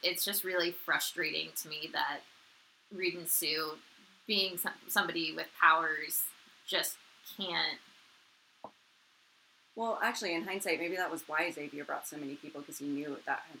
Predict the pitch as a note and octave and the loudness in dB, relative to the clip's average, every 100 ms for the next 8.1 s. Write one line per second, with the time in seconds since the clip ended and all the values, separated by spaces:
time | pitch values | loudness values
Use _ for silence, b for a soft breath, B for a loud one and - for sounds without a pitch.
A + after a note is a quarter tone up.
0 | - C3+ - E3+ F3+ - A#2+ F3 F3 C#3 | -16 -10 -8 -4 -2 0 0 2 4 6
1 | - D3 C#3 D3 C#3+ - - - D#3+ D3+ | 4 0 -2 -4 -12 -16 -20 -8 -6 -4
2 | D3 - - D#3+ - - B2+ C#3+ - - | -8 -14 -12 -10 -10 -10 -12 -12 -12 -14
3 | - - - G3+ F#3+ E3 E3 - D#3+ E3+ | -12 -14 -6 -2 -2 0 -2 -4 -6 -6
4 | F3 - F3 E3 E3+ - - - - - | -8 -6 -2 -2 -2 -8 -16 -20 -20 -20
5 | _ - - E3+ F3+ - F#3 G3+ D3 C3 | _ -10 -6 -4 -6 -6 -8 -4 -4 -6
6 | - - - - - - E3 D3+ E3 D#3+ | -12 -20 -20 -20 -18 -2 0 0 -2 -4
7 | - E3+ E3 D3 D3+ D#3 D#3+ D#3+ B2+ - | -2 -2 -2 -4 -6 -2 -2 -2 -4 0
8 | C#4 | -2